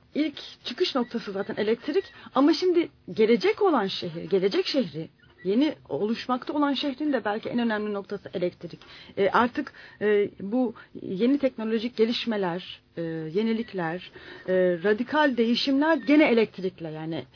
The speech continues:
enformasyon sistemleri, komünikasyon sistemleri gene elektriğe bağlı olarak,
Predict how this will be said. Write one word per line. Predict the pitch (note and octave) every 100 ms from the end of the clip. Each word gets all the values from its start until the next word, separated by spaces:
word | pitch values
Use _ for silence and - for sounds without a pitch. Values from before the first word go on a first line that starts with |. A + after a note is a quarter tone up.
| - F#3+
enformasyon | G#3 A3 A3+ A3 - C4+
sistemleri, | B3 B3 - A3+ A#3 A3 B3
komünikasyon | - F#3+ G#3 A3+ A3+ - C4
sistemleri | B3+ - A#3+ C4 C4+ A3
gene | D4 C#4+
elektriğe | G#3 F#3+ - G3+ F#3
bağlı | F#3 F#3+ G3
olarak, | F#3 E3 D#3+ -